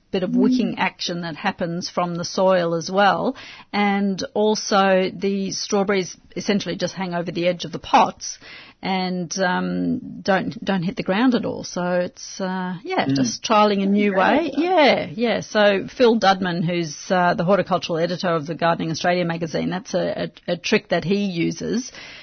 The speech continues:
Speaker 1: And, um, yes, I've, I've put that up on my Instagram if people wanna have a look at it. That's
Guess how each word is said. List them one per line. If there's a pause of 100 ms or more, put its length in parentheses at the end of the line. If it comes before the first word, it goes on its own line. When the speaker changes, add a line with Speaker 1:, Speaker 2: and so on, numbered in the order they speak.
(140)
Speaker 1:
And,
um,
yes,
I've, (160)
I've
put (180)
that
up
on
my
Instagram
if
people
wanna
have
a
look
at
it.
That's